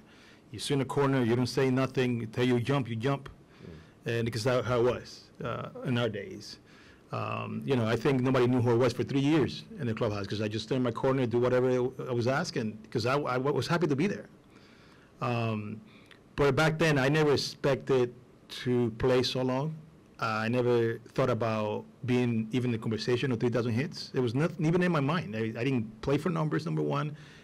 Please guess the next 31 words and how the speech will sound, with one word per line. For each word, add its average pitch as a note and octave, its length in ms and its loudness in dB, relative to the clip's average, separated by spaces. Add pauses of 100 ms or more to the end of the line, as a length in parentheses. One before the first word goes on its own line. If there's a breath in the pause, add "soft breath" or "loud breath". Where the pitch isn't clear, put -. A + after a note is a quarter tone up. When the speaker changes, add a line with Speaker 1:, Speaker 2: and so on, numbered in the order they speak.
(140 loud breath)
Speaker 1:
and C3 160 0
I C3+ 60 2
didn't C#3+ 140 2
see E3 220 2
myself C3+ 340 4
as A#2+ 60 4
a A#2+ 40 2
player C3+ 300 2
can C3 180 -2
get A#2+ 180 0
there. G#2+ 220 -14 (640 loud breath)
You A#2 140 -4
know, A2 260 -6
um, A2 540 -4 (340 loud breath)
'cause B2 400 2
I C3 140 2
remember, C#3 600 4
I A#2 80 -2
think D3+ 240 -2
it C3+ 40 2
was A2+ 120 0
two - 100 -16
thousand C3 300 0
and A2+ 220 0
one, A2+ 460 2
I, A2+ 320 -2
I A2 100 -2 (100)
played C#3 240 2
with A#2+ 240 2
Ricky A2 380 0
in, G#2 60 -6